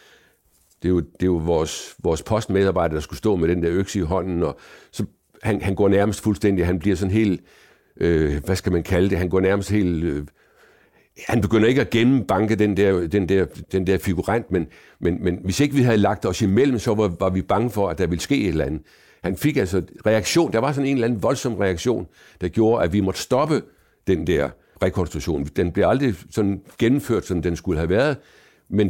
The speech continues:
det, som jo han blev ved med at sige, og det, som han blev ved med at fastholde, det var, han stod op,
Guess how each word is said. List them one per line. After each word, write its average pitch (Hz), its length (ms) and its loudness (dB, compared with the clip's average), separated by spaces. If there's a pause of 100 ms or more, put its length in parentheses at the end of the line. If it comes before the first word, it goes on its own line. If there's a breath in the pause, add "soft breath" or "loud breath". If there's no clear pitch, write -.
det, 156 120 2
som 156 180 0
jo 107 100 2
han 98 200 0
blev 101 140 0
ved 127 60 4
med 143 120 2
at 117 80 -2
sige, 120 320 0
og - 100 -4
det, 127 100 -2
som 131 100 -4
han 110 100 0
blev 104 120 0
ved 117 120 2
med 113 100 0
at 98 80 -4
fastholde, 107 560 -2 (420 soft breath)
det 123 140 2
var, 101 360 -2 (720)
han 67 140 -8
stod 170 320 2
op, 104 340 -2